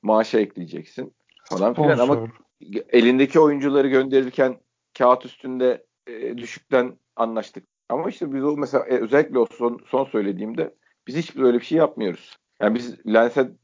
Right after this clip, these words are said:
Speaker 1: dört yüz bin euro Lens'ten tasarruf ettik bu sene işte şeye göndererek, e, kiralık göndererek. Ya onu kar saydık yani. Ama aslında mevzu öyle değil. Çünkü adamın son seneler maaşı onun düşerek geliyordu. Yani şu an bir yedi yüzlere, bir altı yüz,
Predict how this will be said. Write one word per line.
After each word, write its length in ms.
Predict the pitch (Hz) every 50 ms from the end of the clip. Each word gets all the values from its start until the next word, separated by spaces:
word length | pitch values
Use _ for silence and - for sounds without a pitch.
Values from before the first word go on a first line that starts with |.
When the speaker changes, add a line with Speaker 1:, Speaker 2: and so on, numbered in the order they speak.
| _ -
Speaker 1:
dört 240 | 104 131 135 135 -
yüz 140 | 139 127 120
bin 180 | 131 127 127
euro 200 | 127 127 127 127
Lens'ten 380 | 123 127 127 127 - - 135 123
tasarruf 420 | - 127 120 - 135 135 139 131
ettik 300 | 131 104 - _ 90 -
bu 60 | - 90
sene 240 | - 101 90 90
işte 280 | 92 87 - _ 92 90 -
şeye 240 | - - 98 95 95
göndererek, 680 | 92 95 90 90 90 92 - - - - - - _ _ _ _ _ _ _
e, 40 | - - - - - - - - - - - _ _ _ _
kiralık 400 | - - 113 107 104 101 104 -
göndererek. 720 | _ 101 95 92 90 92 87 95 110 170 196 - - _ _ _ _ _ _ -
Ya 60 | -
onu 200 | 95 98 117 -
kar 220 | - 175 156 165
saydık 440 | 156 - 143 120 - 170 - - _
yani. 220 | - - - - -
Ama 340 | - 104 110 117 117 - -
aslında 680 | _ - - - - _ - 104 110 123 151 - - - _ _ _ _ _ _ -
mevzu 320 | 117 113 113 110 107 117 117
öyle 240 | 113 113 123 135
değil. 240 | 139 147 131 - - _ _ _ _ _
Çünkü 280 | - - - - 120
adamın 360 | 117 110 113 117 120 123 117 - _ _ _ _ _ _
son 240 | - - 120 113 117
seneler 400 | - 127 120 123 123 120 120 -
maaşı 400 | - 110 113 113 117 - - 127
onun 220 | 131 131 123 110
düşerek 420 | 107 104 - 143 131 123 - -
geliyordu. 380 | - 98 90 87 92 87 82 -
Yani 220 | 87 90 90 92
şu 180 | 92 - 110 107
an 140 | 104 101 101
bir 80 | 104
yedi 240 | 98 104 107 104 98
yüzlere, 360 | 104 104 101 101 107 107 104
bir 80 | 101 104
altı 300 | 107 104 101 - - 98
yüz, 160 | 98 90 90